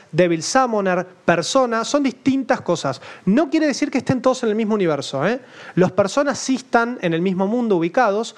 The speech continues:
son distintas escuelas en cada juego, en el uno, dos, tres, cuatro y cinco. Eh, muchas son en Tokio, otras no. Por ejemplo, el cuatro es en un pueblo chiquito de Japón. Eh, pero las premisas son todas similares y rozan el ocultismo.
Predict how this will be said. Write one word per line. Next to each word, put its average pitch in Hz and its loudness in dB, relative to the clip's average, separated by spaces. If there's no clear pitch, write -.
son 165 -2
distintas 170 -2
escuelas 175 0
en 143 -8
cada 160 -2
juego, 190 0
en 147 -4
el 151 0
uno, 175 0
dos, 160 -2
tres, 165 -2
cuatro 147 -2
y 180 -4
cinco. 202 0
Eh, 165 2
muchas 254 0
son 214 0
en 196 -2
Tokio, 285 2
otras 196 0
no. 269 0
Por 165 2
ejemplo, 170 0
el 156 0
cuatro 220 2
es 147 -10
en 151 -2
un 147 -4
pueblo 170 2
chiquito 165 -2
de 143 -2
Japón. 247 0
Eh, 170 2
pero 339 2
las 285 2
premisas 240 0
son 208 -2
todas 226 0
similares 233 0
y 202 2
rozan 180 0
el 160 0
ocultismo. 131 -4